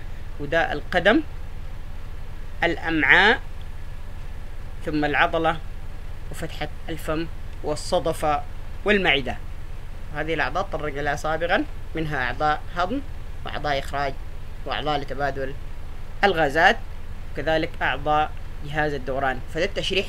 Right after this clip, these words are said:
كامل لجسم المحار،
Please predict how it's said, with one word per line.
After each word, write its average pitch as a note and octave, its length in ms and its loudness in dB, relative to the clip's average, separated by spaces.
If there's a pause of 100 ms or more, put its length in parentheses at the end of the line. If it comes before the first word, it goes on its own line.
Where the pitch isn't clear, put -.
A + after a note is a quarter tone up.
(100)
كامل B3 360 6 (380)
لجسم F3+ 480 2 (2000)
المحار، E3+ 520 6